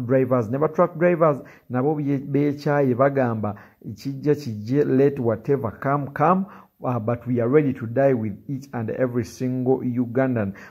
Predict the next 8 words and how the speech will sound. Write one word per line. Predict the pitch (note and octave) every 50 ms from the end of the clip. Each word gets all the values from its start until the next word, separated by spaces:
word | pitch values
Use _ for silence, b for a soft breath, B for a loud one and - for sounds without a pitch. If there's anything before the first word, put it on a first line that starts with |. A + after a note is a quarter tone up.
| B -
Nga | D#3 G3 A3
bw'olaba | G#3+ G#3 F#3+ D#3+
emmotoka | E3 F#3 G3+ F#3 F3 - F3+
eyo, | E3 D3 D#3+ E3+ -
omukulu | D#3 C#3 C#3+ C#3+ C#3 C#3+ - - - - F#3 F#3
yagenze | E3 D3 D3 D3+ E3+ D3+ C#3
n'agiyingiza | C3 C3+ C#3+ C#3+ C#3 C#3+ D3+ D3+ D3+ D3+ D3+ D3+ D3 D3+ D3+ D3
buyingiza | C#3 D3+ D3 D3+ D#3 D3 C#3 B2+ B2+ A#2+ A2+ B2+ A#2+ A#2